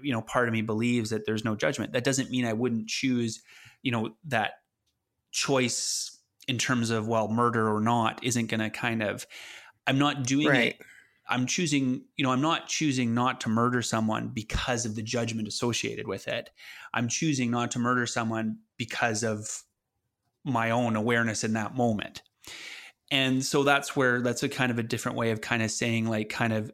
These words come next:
Speaker 1: the, the judgment. So I'm not, not doing something because it's quote unquote wrong. I'm not doing something because it doesn't align with where I'm at in that moment. And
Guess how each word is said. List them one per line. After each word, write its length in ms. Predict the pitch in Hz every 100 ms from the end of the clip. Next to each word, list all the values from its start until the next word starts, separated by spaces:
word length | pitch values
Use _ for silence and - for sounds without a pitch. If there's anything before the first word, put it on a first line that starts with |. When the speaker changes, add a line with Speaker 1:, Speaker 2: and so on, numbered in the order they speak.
| -
Speaker 1:
the, 240 | 160 127 127
the 120 | 123
judgment. 600 | 120 120 117 104 104 - -
So 180 | - 127
I'm 100 | 127
not, 220 | 135 131
not 280 | 131 127 120
doing 240 | 131 165
something 360 | - 123 120 110
because 300 | 117 123 110
it's 100 | 107
quote 220 | - 113
unquote 320 | 110 - -
wrong. 500 | 139 190 131 107 98 - - - - _
I'm 140 | 127 127
not 220 | 123 113
doing 260 | 123 127 123
something 380 | 117 110 117
because 240 | 110 107 110
it 80 | 110
doesn't 240 | 113 110
align 460 | 110 110 117 120 110
with 160 | 107
where 160 | 117 113
I'm 220 | 107 107
at 260 | 113 110 -
in 100 | 113
that 180 | 104 113
moment. 320 | 110 107 90 - - - - - - - _
And 400 | 135 120 117 120